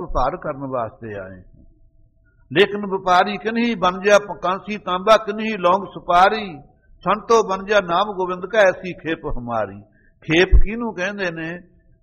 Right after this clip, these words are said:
ਖੇਪ ਉਹ ਵਸਤੂ ਜਿਹੜੀ ਖਰੀਦ ਕੇ ਘਰ ਨਹੀਂ ਰੱਖਣੀ, ਗਾਹਾਂ ਵੇਚਣੀ ਹੈ, ਲਾਭ ਲੈਣ, ਉਹਨੂੰ ਖੇਪ ਕਹਿੰਦੇ ਆ। ਕਿਸੇ ਨੇ ਕਾਂਸੀ ਤਾਂਬੇ ਦਾ ਵਪਾਰ ਕੀਤਾ, ਕਿਸੇ ਨੇ ਲੌਂਗ ਸੁਪਾਰੀਆਂ ਦਾ ਵਪਾਰ ਕੀਤਾ।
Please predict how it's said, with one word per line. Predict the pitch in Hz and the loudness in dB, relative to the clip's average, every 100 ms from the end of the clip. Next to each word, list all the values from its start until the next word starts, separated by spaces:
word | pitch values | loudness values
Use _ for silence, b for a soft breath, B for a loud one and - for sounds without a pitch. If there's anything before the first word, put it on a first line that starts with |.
| _ | _
ਖੇਪ | 160 180 190 - | 0 2 4 4
ਉਹ | 208 262 208 | 4 0 2
ਵਸਤੂ | 160 - 165 180 | 0 -2 -10 -10
ਜਿਹੜੀ | 151 185 202 208 | -4 -4 -4 -10
ਖਰੀਦ | - 139 123 139 147 | -12 -12 -8 -8 -6
ਕੇ | 160 165 185 | -8 -6 -4
ਘਰ | 190 156 | 0 -2
ਨਹੀਂ | 123 151 | -2 -6
ਰੱਖਣੀ, | 156 156 160 190 | -6 -6 -10 -8
ਗਾਹਾਂ | 143 127 151 | -8 -6 -6
ਵੇਚਣੀ | 147 147 139 | -6 -8 -10
ਹੈ, | 139 | -8
ਲਾਭ | 139 165 | -6 -6
ਲੈਣ, | 165 131 131 | -6 -10 -8
ਉਹਨੂੰ | 147 180 | -8 -10
ਖੇਪ | - 123 120 | -10 -12 -12
ਕਹਿੰਦੇ | 117 95 101 95 _ | -14 -16 -16 -20 _
ਆ। | - _ _ _ _ _ _ _ _ _ _ _ _ _ _ 185 | -20 _ _ _ _ _ _ _ _ _ _ _ _ _ _ 0
ਕਿਸੇ | 196 208 | 2 2
ਨੇ | 214 | -2
ਕਾਂਸੀ | 214 202 196 208 | -4 -4 -4 -10
ਤਾਂਬੇ | - 202 202 208 | -2 -2 0 2
ਦਾ | 202 | 2
ਵਪਾਰ | 196 190 185 190 | 2 2 4 4
ਕੀਤਾ, | 185 185 170 185 170 | 2 -8 -4 0 0
ਕਿਸੇ | 156 160 | -2 -6
ਨੇ | 196 | -4
ਲੌਂਗ | 170 170 196 | 0 -2 -2
ਸੁਪਾਰੀਆਂ | 160 165 180 190 196 | -8 -4 -4 -4 -4
ਦਾ | 196 | -2
ਵਪਾਰ | 185 160 170 175 175 | -2 -2 0 0 -2
ਕੀਤਾ। | 165 165 - 156 127 | -14 -14 -6 -6 -6